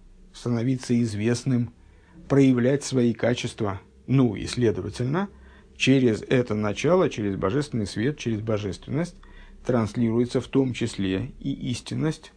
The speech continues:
подлинность, вот этот самый абсолют подлинности существования Творца.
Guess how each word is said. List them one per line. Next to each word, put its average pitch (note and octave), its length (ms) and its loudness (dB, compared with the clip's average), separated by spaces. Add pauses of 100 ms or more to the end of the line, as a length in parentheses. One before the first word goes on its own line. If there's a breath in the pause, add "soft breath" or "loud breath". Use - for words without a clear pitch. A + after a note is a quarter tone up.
подлинность, A2+ 720 0
вот A2 160 -6
этот G2+ 260 -4
самый A#2+ 360 -4
абсолют B2 560 -2
подлинности A2 800 -4 (340 loud breath)
существования C#3 680 2
Творца. D3+ 560 0